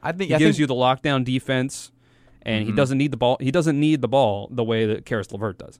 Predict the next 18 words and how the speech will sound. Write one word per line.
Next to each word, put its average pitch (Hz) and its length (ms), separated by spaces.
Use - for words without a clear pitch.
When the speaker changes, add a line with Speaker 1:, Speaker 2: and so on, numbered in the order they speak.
Speaker 1:
Yes, 110 280
I 117 60
think 113 540
that's 110 200
one 113 180
of 107 80
those 110 240
things 101 640
where 95 560
put 123 160
it 117 100
into 107 340
the 98 520
context 104 580
of 95 140
two 113 220
K 95 220
ratings. 80 760